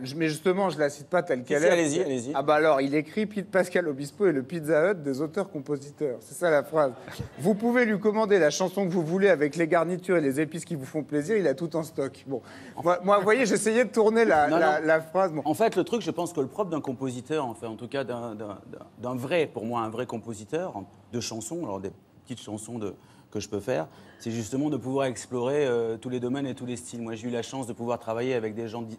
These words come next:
Speaker 2: très, très différents, faire, euh, euh, de chanter avec des, euh, en hébreu, chanter, euh, du wolof, là notamment encore dans cet album, rencontrer Youssou N'Dour, euh, chanter avec des, avec des, du chant arabe, euh, chanter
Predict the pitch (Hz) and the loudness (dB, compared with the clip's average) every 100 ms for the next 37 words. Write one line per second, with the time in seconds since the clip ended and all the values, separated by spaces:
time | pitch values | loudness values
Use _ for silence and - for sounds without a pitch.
0 | - - 123 123 113 - 117 - - - | -12 -10 -8 -8 -8 -8 -6 -8 -12 -20
1 | - - - 127 117 117 113 110 104 - | -20 -20 -8 -2 0 0 -2 -4 -8 -20
2 | - - 107 110 107 110 107 107 107 107 | -20 -10 -4 -2 -2 -4 -6 -4 -4 -6
3 | 120 117 127 120 113 101 113 110 104 - | -8 -4 -2 -2 -2 -4 -4 -4 -4 -8
4 | - 123 131 120 135 143 151 160 139 127 | -6 -2 0 2 4 4 2 0 -4 -4
5 | 113 123 120 117 110 110 113 127 123 123 | -6 -4 -2 -2 0 -2 -2 0 2 2
6 | 151 - 110 117 110 117 120 117 123 117 | 0 -4 -4 -4 -4 -2 -2 -2 -2 -4
7 | 117 120 117 113 123 135 117 - - - | -4 -6 -6 -4 -4 -4 -6 -10 -18 -12
8 | 110 120 113 120 120 - 123 127 139 151 | -8 -6 -4 -2 -2 -2 -2 0 0 0
9 | 120 107 - - - 123 113 127 120 117 | 0 -2 -8 -20 -12 -8 0 2 2 2
10 | 117 113 110 - - - 107 113 107 110 | 2 2 0 -4 -18 -10 -4 -2 0 0
11 | 107 104 104 101 - - 117 139 117 101 | 0 0 -2 -6 -12 -10 -6 0 2 4
12 | 113 135 139 143 120 113 107 - - - | 6 6 6 4 2 0 0 -4 -16 -12
13 | 110 120 113 123 120 110 | -8 -6 -2 -2 -2 -4